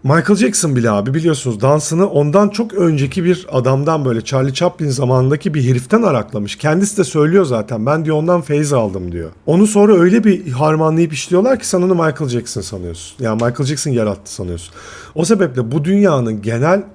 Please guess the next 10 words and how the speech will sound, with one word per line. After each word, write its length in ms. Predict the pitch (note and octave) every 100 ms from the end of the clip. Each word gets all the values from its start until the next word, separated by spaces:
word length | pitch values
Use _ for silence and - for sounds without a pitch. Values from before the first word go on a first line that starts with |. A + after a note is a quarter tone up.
| _ _ _ _ -
her 220 | E3+ A3+
şeyin 340 | - C3 A2+
çıkmasının 720 | G#2+ C#3+ - D#3 D3 A#2+ G2+ G2+ - - - -
odağı 580 | D3 F3+ C#3+ A#2+ C3+ F3 - - _ _ _
fikir. 760 | - - A2+ - C3 G2+ - - _ -
Özetleyecek 600 | D#3 E3+ B3+ F3+ C3 C3
olursak 320 | E3+ F3 B2+
arkadaşlar, 540 | D3 D3 C#3+ A2+ A#2+ G#2
fikriniz 580 | E3 D3 E3 C3 A#2+
iyiyse 420 | E3 D3+ A#2+ A2